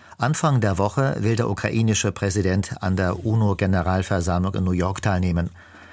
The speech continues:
Dort trifft er am Montag auch Bundeskanzler Scholz. Dieser bekräftigte gestern Abend bei einem Bürgergespräch seine Ablehnung,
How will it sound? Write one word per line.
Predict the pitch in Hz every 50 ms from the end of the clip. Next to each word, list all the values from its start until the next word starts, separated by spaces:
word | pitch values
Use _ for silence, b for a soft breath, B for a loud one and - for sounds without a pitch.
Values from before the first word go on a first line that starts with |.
| B B
Dort | B 123 135 -
trifft | - 170 165 -
er | 139 135 -
am | 104
Montag | 110 104 113 131 127 - 127 120 - -
auch | 98 101 98 -
Bundeskanzler | - 95 95 92 87 87 - - - 87 87 - - 95 90
Scholz. | - - 92 73 - - - - _ _ - B B B B B B B B B B
Dieser | 101 98 92 131 135
bekräftigte | 135 139 131 - 151 151 - - 135 110 - - 107
gestern | 95 98 95 87 - - 98 95
Abend | - 85 85 90 90 120 120 -
bei | - 104
einem | - 101 104 98
Bürgergespräch | 90 113 127 123 117 101 101 95 - - 101 101 104 98 101
seine | 92 92 90 92 -
Ablehnung, | - 117 - 120 107 104 98 107 110 110